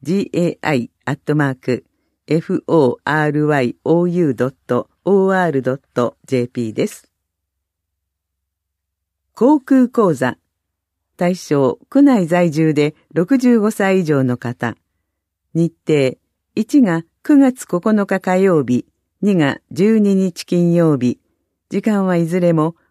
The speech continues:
午前十時から十一時半。会場は、一が赤羽会館三階第二集会室、二が北トピア九階九百一会議室です。内容は、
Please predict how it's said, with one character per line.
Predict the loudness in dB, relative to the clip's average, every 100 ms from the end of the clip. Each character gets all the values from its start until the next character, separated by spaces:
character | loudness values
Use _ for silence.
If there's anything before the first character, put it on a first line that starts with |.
| -4
午 | 0 2
前 | 2 2
十 | 2 2 2
時 | 0
か | -2 -2
ら | -2
十 | -2 0 0
一 | -2 -4
時 | -2
半。 | -2 -2 -4 -8 _ _ _ _ _ _
会 | 0 0
場 | 2 0 0
は、 | -2 -4 _ _
一 | -6 -4 2 2
が | 2 -4 _ _ _ _ _ -6
赤 | -2 0
羽 | 0 -2 -2
会 | -2 -4
館 | -2 -2 -2
三 | -2 0 0
階 | 0 -2 -4 _
第 | -2 0
二 | 0 -2
集 | -2 -4
会 | -2 -2 -2
室、 | -6 -8 -6 -6 _ _ _ _ _ _ _ _
二 | -2 0
が | 0 -2 _ _
北 | -2 -2 -2
ト | -2
ピ | 0 0
ア | 0
九 | -2 -2 -2
階 | -2 -2 -2 _ _ _
九 | 0 0
百 | 0 -6 -2 -2
一 | -2 -4
会 | -2 0 0
議 | 0 -2
室 | -6 -4
で | -2
す。 | -4 -8 _ _ _ _ _ _ _ _ _ _ _
内 | 0 2
容 | 4 2
は、 | 0 -4